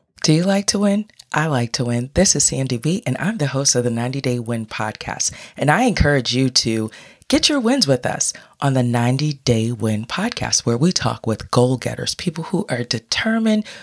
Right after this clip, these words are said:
to achieve their goals no matter the obstacles faced. So if you are ready to get your wins, check us out. Ninety Day Wins dot com is the website. You can find the podcast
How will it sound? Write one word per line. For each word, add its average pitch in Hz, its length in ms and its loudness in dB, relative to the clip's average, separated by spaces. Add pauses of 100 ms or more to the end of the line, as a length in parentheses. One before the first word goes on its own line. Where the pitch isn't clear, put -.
(140)
to 165 160 4
achieve 254 460 2
their 170 180 2
goals 131 400 0 (240)
no 170 160 2
matter 147 380 2
the 127 240 -2
obstacles - 680 -4
faced. - 380 -4 (200)
So - 260 2
if 139 200 0
you 226 280 6
are 131 160 2
ready 117 300 0
to - 140 -4
get - 300 -2
your 160 120 -2
wins, 160 360 0 (220)
check - 240 -2
us 135 180 2
out. 113 180 -2
Ninety 143 340 2
Day 180 260 2
Wins 131 480 2 (200)
dot 120 360 -2
com 113 480 -4 (260)
is - 180 2
the 120 120 2
website. 185 680 2 (160)
You 139 180 2
can 123 220 -4
find 269 480 2
the 127 260 2
podcast 143 760 0